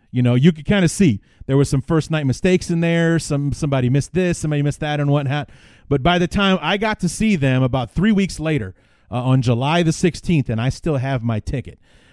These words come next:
July sixteenth was actually the second night in Chicago. I remember very vividly,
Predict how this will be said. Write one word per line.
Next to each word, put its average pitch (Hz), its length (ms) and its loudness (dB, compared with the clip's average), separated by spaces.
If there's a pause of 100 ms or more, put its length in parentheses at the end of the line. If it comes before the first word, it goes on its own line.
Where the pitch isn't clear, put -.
(100)
July 151 320 -2
sixteenth 180 580 0
was 143 140 0
actually 147 340 -2
the 117 100 -2
second 185 500 -4
night 147 360 -4 (360)
in 139 160 0
Chicago. 143 600 0
I 110 100 4
remember 135 400 4
very 156 300 4
vividly, 135 520 2